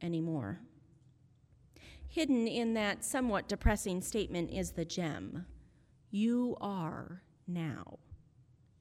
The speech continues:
You are now, and more specifically, you are you now. I was reading Doctor Seuss yesterday, <laughs> again because of the three-year-old,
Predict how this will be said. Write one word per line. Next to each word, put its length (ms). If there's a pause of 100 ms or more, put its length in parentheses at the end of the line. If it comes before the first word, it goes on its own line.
You 500
are 340
now, 520
and 200
more 220
specifically, 800
you 480
are 200
you 720 (240)
now. 460 (2750)
I 120
was 260
reading 500
Doctor 420
Seuss 520
yesterday, 720 (420)
<laughs> 440
again 320
because 280
of 100
the 80
three-year-old, 520